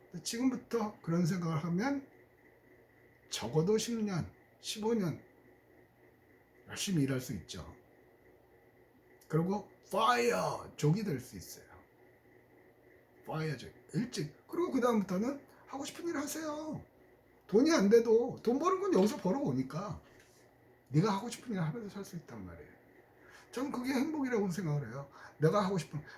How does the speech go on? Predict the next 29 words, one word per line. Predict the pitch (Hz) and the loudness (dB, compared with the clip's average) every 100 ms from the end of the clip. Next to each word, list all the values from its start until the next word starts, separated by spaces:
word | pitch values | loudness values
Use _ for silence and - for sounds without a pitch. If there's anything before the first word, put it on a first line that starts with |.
| - | -2
맨날 | 135 196 185 | 2 4 4
뒤비자 | 151 175 190 | 4 4 2
자고 | - 113 180 | -2 -2 -2
그게 | 143 123 160 | -2 2 2
행복이 | 214 156 165 | 2 0 0
아니라 | 190 98 101 165 - - - - - - - - - - | -2 -4 -6 -8 -10 -20 -20 -20 -20 -20 -20 -20 -16 -8
아침에 | 151 277 269 | -4 0 0
일찍 | 180 247 | 0 0
일어나도 | 233 165 147 202 269 - - | 2 2 4 2 0 -6 -6
내가 | 165 202 | -2 -2
하고 | 233 247 240 | -2 -4 -8
싶은 | - 226 | -8 -6
일 | 185 175 | -2 -2
하는 | 202 196 | -4 -6
거야. | 85 85 131 - - - - - - - | -8 -10 -14 -20 -20 -20 -20 -20 -20 -2
정원에 | - 190 269 | 4 6 6
나무를 | 180 147 214 220 - - - | 4 4 6 6 4 -10 -4
가꾸면서 | 180 202 208 208 | -4 0 0 2
사는 | 196 185 | 0 0
게 | 202 | 0
내 | 202 | -2
꿈이다. | - 247 196 | -4 -4 -4
그럼 | 202 - | -6 -8
정원 | 302 370 | -8 -4
나무만 | 285 311 359 277 | -2 -2 -4 -2
가꾸면 | 160 269 294 240 | -2 -2 -4 -2
돼, | 226 | -2
이쁘게. | 147 143 - 120 143 | -2 -4 -8 -8 -4
그러면서 | 180 170 | 0 2